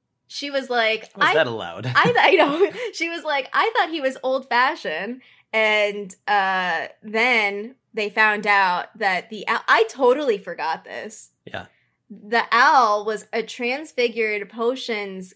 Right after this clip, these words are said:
Speaker 1: cabinet, potion cabinet.
Speaker 2: It wasn't even a real
Speaker 1: It
Speaker 2: owl.
Speaker 1: wasn't an,
Speaker 2: Well,
Speaker 1: a real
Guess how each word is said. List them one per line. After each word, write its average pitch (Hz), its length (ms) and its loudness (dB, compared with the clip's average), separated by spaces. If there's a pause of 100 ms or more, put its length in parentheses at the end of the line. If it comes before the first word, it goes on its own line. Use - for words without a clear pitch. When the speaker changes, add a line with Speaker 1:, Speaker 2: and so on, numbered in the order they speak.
Speaker 1:
cabinet, 185 800 -8 (220)
potion 254 380 -4
cabinet. 156 520 -6
Speaker 2:
It 135 40 -2
wasn't 113 360 -2
even 98 260 -8
a 104 80 -12
real 104 280 -8
Speaker 1:
It 392 120 -2
Speaker 2:
owl. - 60 -6
Speaker 1:
wasn't 294 360 0
an, - 60 -4
Speaker 2:
Well, 277 220 4
Speaker 1:
a 254 40 -10
real 330 240 -8